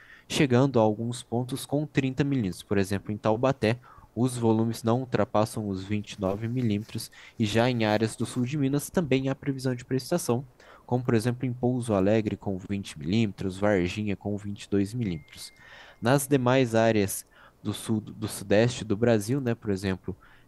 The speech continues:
é, vamos pegar ali Espírito Santo e áreas também do Rio de Janeiro, teremos pontos isolados com volumes acima dos vinte milímetros. Na região do Triângulo Mineiro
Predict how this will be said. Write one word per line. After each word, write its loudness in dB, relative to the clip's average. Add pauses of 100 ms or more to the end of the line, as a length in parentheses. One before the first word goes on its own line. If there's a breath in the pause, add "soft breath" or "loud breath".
é, 2
vamos 0
pegar 2
ali 4
Espírito -4
Santo 2
e 4
áreas 2
também -4
do 0
Rio 2
de -6
Janeiro, 4 (300 loud breath)
teremos 2
pontos -2
isolados 2 (280 loud breath)
com 0
volumes 2
acima -2 (280 loud breath)
dos 4
vinte -4
milímetros. 0 (200)
Na 0
região 4
do -6
Triângulo -2
Mineiro 2